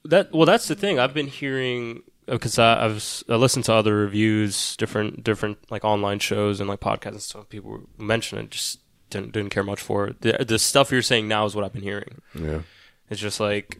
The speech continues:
Speaker 1: and it's kind of disappointment because I like James Gunn and I like, and I was pretty excited for this because it seemed so different and it seemed like a subversion of the h-, like, the superhero genre. But the thing is, like, if you,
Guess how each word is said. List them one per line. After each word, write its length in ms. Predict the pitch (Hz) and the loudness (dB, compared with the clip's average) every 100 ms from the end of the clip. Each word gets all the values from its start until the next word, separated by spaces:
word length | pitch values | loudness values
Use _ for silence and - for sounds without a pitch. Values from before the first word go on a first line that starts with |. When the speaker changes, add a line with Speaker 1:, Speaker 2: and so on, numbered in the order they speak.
| _ | _
Speaker 1:
and 140 | - 120 | 2 4
it's 140 | 120 | 2
kind 220 | - 151 147 | 0 0 0
of 80 | |
disappointment 460 | 131 131 117 127 120 | 0 -4 4 4 4
because 180 | 117 110 | -2 -2
I 60 | |
like 200 | 110 135 | 0 0
James 240 | 127 120 113 | 0 -2 -4
Gunn 280 | 113 107 104 | -4 -4 -4
and 100 | 101 | -4
I 40 | |
like, 420 | 107 110 110 - _ - - - - _ - | 0 2 0 -4 _ -20 -20 -20 -20 _ -4
and 140 | 113 | 2
I 40 | 107 | 2
was 100 | 113 | 2
pretty 380 | - 143 139 135 | 0 0 0 -2
excited 640 | - 120 - 123 135 117 | -4 -4 2 4 2 -2
for 100 | - | -4
this 180 | 107 104 | -4 -4
because 280 | 110 - 104 | -4 -6 -6
it 120 | 107 | -2
seemed 380 | - 127 120 107 | 0 2 0 0
so 400 | - 120 107 98 | 2 4 2 -2
different 480 | - 101 - 151 151 _ _ _ _ - - | -4 -2 2 2 0 _ _ _ _ -20 -4
and 120 | 110 | -2
it 60 | 104 | 0
seemed 220 | - 113 | 0 0
like 120 | 107 | 2
a 60 | 110 | 0
subversion 540 | - 98 107 107 113 | 0 2 2 2 2
of 40 | |
the 60 | 104 | -2
h-, 180 | - - | -4 -4
like, 360 | 110 101 - - | -2 -2 -6 -14
the 140 | 104 | -4
superhero 400 | 98 117 110 127 | 0 2 4 4
genre. 400 | 120 131 139 151 | 4 4 4 2
But 160 | 113 113 | 0 -2
the 60 | |
thing 240 | 107 135 127 | 2 4 4
is, 260 | 127 107 | 4 2
like, 260 | 113 107 - _ - - - - _ _ _ _ - | 2 0 -4 _ -20 -20 -20 -20 _ _ _ _ -2
if 200 | 123 | -2
you, 80 | - | 0